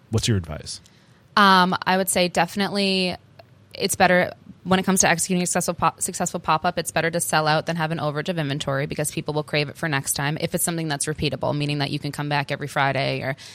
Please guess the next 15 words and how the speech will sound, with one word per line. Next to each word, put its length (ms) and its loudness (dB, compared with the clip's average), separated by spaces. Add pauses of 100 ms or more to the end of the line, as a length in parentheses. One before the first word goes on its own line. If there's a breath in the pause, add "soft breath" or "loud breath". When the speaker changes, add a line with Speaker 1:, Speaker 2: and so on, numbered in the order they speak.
Speaker 2:
something 260 -4
like 180 -2
that. 280 2 (400 loud breath)
Um, 400 2 (640 soft breath)
and 220 6
just 260 2 (100)
personality, 800 0
like, 240 -4
bringing 320 0
people 340 0
in, 360 0
talking 380 4
to 100 -4
people. 480 2 (240 loud breath)
Um, 580 2